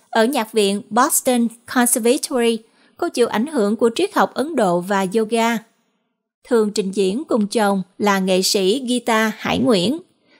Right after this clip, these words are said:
Theresa Mai từ hai ngàn lẻ chín lấy nghệ danh mới là Sangeeta Kaur theo tiếng Ấn, nghĩa là công chúa của âm nhạc và sự hài hòa. Sinh ra ở Hoa Kỳ,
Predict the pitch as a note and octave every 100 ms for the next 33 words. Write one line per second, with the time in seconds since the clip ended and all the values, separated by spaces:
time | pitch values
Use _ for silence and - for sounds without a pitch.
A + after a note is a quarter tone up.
0 | - D#4 D#4+ D#4 D4+ C#4+ C#4 C4+ C4+ -
1 | A#3+ A3 A3 C#4 C4 G#3 G3 G#3 B3 C4+
2 | F#4+ A4 - - B3 A#3 F4 C#4 F#3+ A3+
3 | A3+ A#3 A3 C4 F4+ - _ _ _ A3+
4 | G#3 G3+ G3+ - A#3 A#3+ A#3 A#3 G#3 G#3+
5 | C4 B3 A#3+ - _ - A3+ G#3 G#3 A3+
6 | D4 - A#3 D4 G#4 - _ _ _ G#3+
7 | G3+ C4+ A3+ G#3 - _ B3 A3+ A3 B3
8 | C4 - - A3+ A3+ G3+ F#3 - G3+ G3
9 | F#3+ G3+ G3 G#3 G3+ G#3 - _ _ _
10 | _ _ _ _ _ - D4+ C#4 C#4 B3+
11 | - A#3 D4+ C#4 B3+ G#3+ G3+